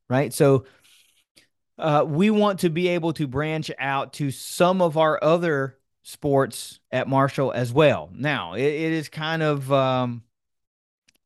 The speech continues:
unfathomable <laughs> for us to think that we can go to every single game, uh, home, e-, even just home games, every single home game for every single team. It's just impossible, right? But we would like to be able to,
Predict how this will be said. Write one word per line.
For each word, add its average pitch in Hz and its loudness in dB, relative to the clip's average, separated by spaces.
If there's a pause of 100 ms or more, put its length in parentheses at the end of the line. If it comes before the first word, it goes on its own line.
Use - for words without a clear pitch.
(160)
unfathomable 143 0 (240)
<laughs> - -20
for 139 0
us 143 0
to 135 -4
think 143 -6
that 120 -4
we 135 -4
can 131 -8
go 127 -2
to 107 -4
every 120 -8
single 139 -2
game, 113 -2 (360)
uh, 104 -6
home, 135 -2
e-, 131 -6
even 180 0
just 135 -2
home 151 0
games, 92 -4
every 165 -4
single 185 -6
home 143 -4
game 127 -4
for 120 -8
every 120 -4
single 110 -4
team. 98 -4
It's 98 -8
just 127 -6
impossible, 110 -2
right? 127 0
But 120 0
we 151 2
would 208 2
like 170 0
to 160 -2
be 147 -4
able 160 2
to, 98 -4